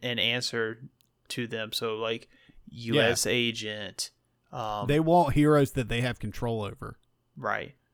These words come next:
Speaker 1: I know Abomination is somewhere
Speaker 2: Abomination.
Speaker 1: hanging out. Um,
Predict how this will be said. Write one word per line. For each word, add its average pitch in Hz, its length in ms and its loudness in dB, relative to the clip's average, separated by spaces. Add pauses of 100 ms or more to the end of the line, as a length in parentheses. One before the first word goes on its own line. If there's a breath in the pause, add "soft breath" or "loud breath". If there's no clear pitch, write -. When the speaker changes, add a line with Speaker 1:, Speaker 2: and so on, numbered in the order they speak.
(140)
Speaker 1:
I 123 100 -4
know 127 320 2
Abomination 120 960 0
is 117 200 -2
somewhere 113 640 -2 (640)
Speaker 2:
Abomination. - 300 8
Speaker 1:
hanging 113 460 0
out. 110 320 -4 (540)
Um, 110 440 -4